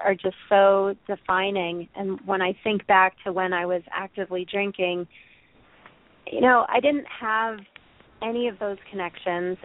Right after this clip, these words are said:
any, any, any Me Too moments with people. And I found it really hard to, I was even thinking, you know, Anne Marie was saying, "Okay, we've got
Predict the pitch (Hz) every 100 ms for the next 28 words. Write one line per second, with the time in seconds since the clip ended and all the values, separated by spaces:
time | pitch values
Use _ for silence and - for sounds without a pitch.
0 | - 214 220 - - 208 214 185 190 _
1 | _ _ _ - - - _ - - -
2 | - - _ _ _ - 247 262 277 220
3 | 190 - 196 185 180 180 175 185 - -
4 | 180 185 185 - 190 190 190 - 220 233
5 | 226 220 208 208 208 208 208 - - 208
6 | 202 196 196 _ _ _ _ 214 208 247
7 | 226 208 233 233 233 214 202 185 - -
8 | 220 233 214 208 196 - 180 - 240 277
9 | 233 208 208 208